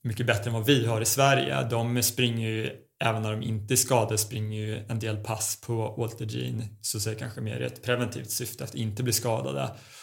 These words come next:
Och, eh, vissa använder det också för överfartspass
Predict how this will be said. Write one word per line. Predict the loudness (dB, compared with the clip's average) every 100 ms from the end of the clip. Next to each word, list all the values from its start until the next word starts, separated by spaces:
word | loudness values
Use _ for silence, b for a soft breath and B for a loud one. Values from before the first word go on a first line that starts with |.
| B -2
Och, | -2 -2 -6 -2
eh, | -2 -2 -6 B B B _ 0
vissa | 4 6 8 8
använder | 8 6 2
det |
också | 0 -2
för | 0 2 4
överfartspass | 4 2 -2 -2 2 2 4 2 0